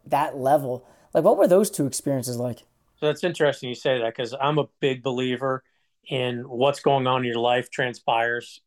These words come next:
Speaker 2: in whatever you do. So, you know,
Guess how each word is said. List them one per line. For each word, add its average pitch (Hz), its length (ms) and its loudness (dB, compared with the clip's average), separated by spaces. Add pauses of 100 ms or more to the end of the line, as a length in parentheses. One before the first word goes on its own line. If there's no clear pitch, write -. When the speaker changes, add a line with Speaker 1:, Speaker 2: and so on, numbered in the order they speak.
(140)
Speaker 2:
in 123 160 -14
whatever 120 260 -2
you 107 120 -14
do. 117 280 0 (460)
So, 135 440 2 (1000)
you 254 120 -4
know, 170 240 2